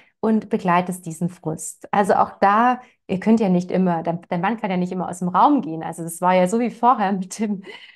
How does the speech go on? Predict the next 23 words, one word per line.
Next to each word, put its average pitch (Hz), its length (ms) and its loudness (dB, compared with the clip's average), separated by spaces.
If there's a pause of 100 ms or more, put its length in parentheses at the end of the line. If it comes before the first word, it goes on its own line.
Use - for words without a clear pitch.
mit 240 160 -2
der 208 140 4
Geschichte, 240 540 0
wo 214 80 -2
das 208 160 -6
Kind 285 220 -6
morgens 226 340 -2
bestimmt 262 400 -6
hat, 220 120 -4
dass 196 120 -6
der 208 100 -6
Papa 214 280 -2
nicht 202 160 -4
mehr 180 100 -4
ins 180 120 -8
Bett 320 220 -2
kommen 180 260 -4
darf. 160 240 -6
Also 175 180 -8
da 175 180 -4
hört's 202 200 -8
irgendwo 247 260 -4
auf. 240 400 0